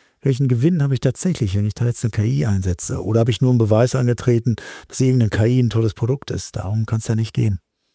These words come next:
Genau, man muss sicherlich auch mal so eine Probebohrung mal machen und gucken, wie verhält sich das eine oder andere K-I-Tool. Das finde ich auch wichtig. Ich finde es auch wichtig, dass man, dass man so Laborsituationen dann mal herstellen darf und Dinge ausprobieren darf. Das muss man dann nur sagen, dass es eine Laborsituation ist.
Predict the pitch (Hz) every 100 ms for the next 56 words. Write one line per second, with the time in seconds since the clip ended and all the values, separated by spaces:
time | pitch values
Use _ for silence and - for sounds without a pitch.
0 | _ - 117 110 117 131 143 135 160 170
1 | 156 151 - 143 135 139 143 131 131 -
2 | 151 151 131 156 151 147 135 127 143 156
3 | 180 175 147 127 147 143 139 127 117 123
4 | 127 - 123 120 127 127 127 135 131 123
5 | 131 156 139 151 147 123 - 131 120 117
6 | 156 - 147 127 139 123 117 139 143 -
7 | 151 - _ _ _ _ _ _ _ 123
8 | 120 - 120 120 120 113 117 113 117 110
9 | 110 131 127 131 127 117 - 135 131 123
10 | 120 123 147 - 160 151 151 147 123 135
11 | 156 160 - 123 123 127 135 127 143 131
12 | 127 123 120 107 131 135 131 127 107 113
13 | 143 127 113 123 123 120 123 120 117 127
14 | - 131 143 -